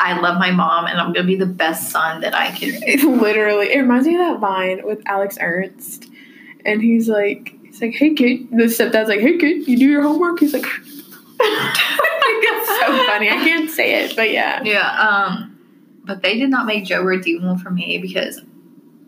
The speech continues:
Speaker 1: I, there's something about Joe that just does not seem attractive to me. And also, I have to mention this.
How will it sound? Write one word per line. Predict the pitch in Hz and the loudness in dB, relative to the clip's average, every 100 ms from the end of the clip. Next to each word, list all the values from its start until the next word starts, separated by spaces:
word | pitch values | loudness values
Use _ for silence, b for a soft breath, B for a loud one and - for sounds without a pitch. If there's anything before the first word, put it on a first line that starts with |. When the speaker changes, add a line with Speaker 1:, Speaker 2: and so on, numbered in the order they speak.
| - - | -18 -4
Speaker 1:
I, | 269 233 247 | -2 0 0
there's | 311 320 | 0 -2
something | 285 285 403 | -2 -2 -2
about | 453 494 - | -2 -2 -2
Joe | 208 180 185 | 0 2 2
that | 190 185 | 0 -2
just | 190 190 | -2 -2
does | - 208 | -2 0
not | 233 - | -2 -2
seem | 190 | -4
attractive | 190 - - - 202 | -2 -2 -4 -6 -4
to | |
me. | - - 247 | -4 -2 0
And | 226 | 0
also, | 208 220 285 311 320 | 0 0 2 2 0
I | 214 | 0
have | 214 233 | 0 0
to | 254 | 0
mention | 185 180 202 | -2 -2 -2
this. | 233 247 - | 0 0 -4